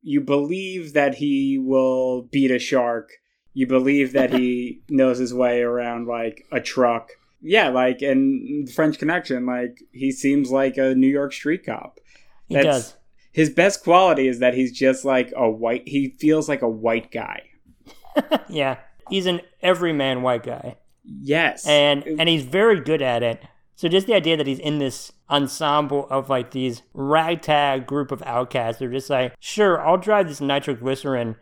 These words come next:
Speaker 2: in a truck, and it's just gonna be ratcheting up the tension." And it's, that movie just, it's so good. I love that
Speaker 1: It's
Speaker 2: movie.
Speaker 1: Yeah, it's incredible. Like, I, I love shouting from the rooftops to people to watch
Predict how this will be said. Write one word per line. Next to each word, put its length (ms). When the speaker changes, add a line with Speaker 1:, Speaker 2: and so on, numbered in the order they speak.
Speaker 2:
in 140
a 60
truck, 500
and 300
it's 160
just 160
gonna 160
be 420
ratcheting 640
up 260
the 80
tension." 680
And 200
it's, 220
that 220
movie 220
just, 280
it's 160
so 260
good. 400
I 80
love 200
that 100
Speaker 1:
It's 160
Speaker 2:
movie. 200
Speaker 1:
Yeah, 220
it's 100
incredible. 680
Like, 360
I, 460
I 180
love 720
shouting 340
from 160
the 60
rooftops 640
to 240
people 320
to 80
watch 520